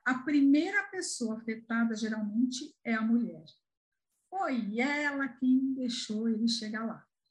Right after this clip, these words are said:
né? Eu tava até conversando esses dias com algumas mulheres, outros assuntos, e aconteceu esse tema, porque uma das meninas teve lá uma experiência, e foi toda essa conversa sobre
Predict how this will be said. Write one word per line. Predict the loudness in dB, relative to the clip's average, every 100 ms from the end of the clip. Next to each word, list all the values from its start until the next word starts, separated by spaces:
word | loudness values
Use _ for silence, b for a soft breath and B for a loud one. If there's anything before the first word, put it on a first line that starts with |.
| _ _
né? | 0 0 -2 -12 B B B
Eu | 2 4
tava | 4 4
até | 2 0
conversando | 0 2 2 4 6
esses | 6 2 -4
dias | -2 -4
com | -4
algumas | -6 -6 -8
mulheres, | -12 -10 -8 -10 -12 -20 _
outros | -4 -4 -2 -4
assuntos, | -4 -2 0 2 2 2
e | 4 4
aconteceu | 4 2 0 0 -4 -2 -2 -2
esse | -4 -6
tema, | -10 -10 0 0 0
porque | -6 -12 -10
uma | -8 -6
das | -6 -6
meninas | -6 -4 -2 -2 -4
teve | -8 -8
lá | -8 -12
uma | -14
experiência, | -16 -8 -6 -2 -2 -4 -6 -10 _ _ b b
e | 2
foi | 4 -2 0
toda | 0 0
essa | -2 -4
conversa | -4 4 6 6 4 0 -2 -4 -8 -10
sobre | -10 -8 -6